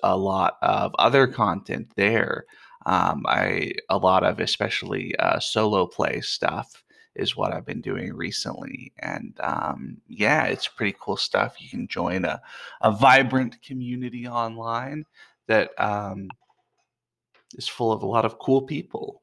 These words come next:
So anyway, that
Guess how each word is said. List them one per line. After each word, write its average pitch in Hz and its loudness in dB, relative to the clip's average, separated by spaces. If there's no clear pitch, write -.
So - -2
anyway, 127 4
that 117 0